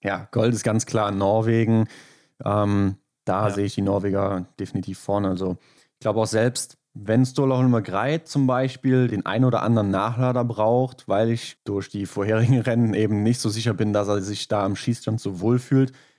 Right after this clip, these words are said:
Speaker 1: können die trotzdem das, äh, Boot nochmal in die richtige Richtung lenken. Silber hab ich hier an Frankreich vergeben und Bronze an Russland.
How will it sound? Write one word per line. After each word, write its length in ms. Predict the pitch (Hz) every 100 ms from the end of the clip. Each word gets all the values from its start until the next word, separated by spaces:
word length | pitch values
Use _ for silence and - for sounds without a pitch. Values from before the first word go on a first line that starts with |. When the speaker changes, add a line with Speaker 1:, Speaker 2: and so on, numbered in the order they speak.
| _ _ _
Speaker 1:
können 220 | - 127
die 100 | 127 113
trotzdem 460 | 120 127 120 107
das, 280 | 98 95 -
äh, 260 | 95 101 98
Boot 360 | 98 110 113
nochmal 280 | 117 104 98
in 60 | 101
die 60 |
richtige 320 | 104 - 98 101
Richtung 260 | 113 98
lenken. 460 | 95 95 - 113 127 _ _ _ _ _ _ -
Silber 520 | 104 123 151 151 127
hab 160 | 139 127
ich 100 | -
hier 300 | 131 131 127 - - _ _ _ -
an 200 | 110 110
Frankreich 600 | - 95 139 147 147 -
vergeben 420 | 139 120 131 135
und 160 | 110 104
Bronze 580 | 101 120 120 127 120 95
an 180 | 107
Russland. 720 | 101 101 - 98 85 85 85